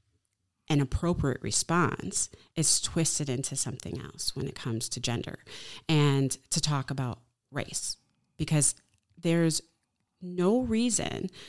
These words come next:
why we should be looking at a Supreme Court justice, a black woman,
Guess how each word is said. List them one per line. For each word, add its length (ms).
why 280
we 160
should 220
be 140
looking 520
at 320
a 60
Supreme 500
Court 320
justice, 760
a 80
black 500
woman, 540